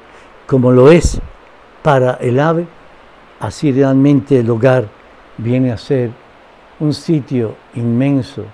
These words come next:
de regocijo, de paz, de unidad,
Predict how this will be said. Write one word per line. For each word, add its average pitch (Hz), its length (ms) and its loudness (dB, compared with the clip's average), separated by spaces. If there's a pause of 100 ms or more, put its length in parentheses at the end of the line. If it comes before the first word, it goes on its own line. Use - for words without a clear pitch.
(600)
de 131 180 -2
regocijo, 123 760 -6 (600)
de 117 240 -6
paz, 113 600 -10 (400)
de 120 200 -4
unidad, 117 560 -4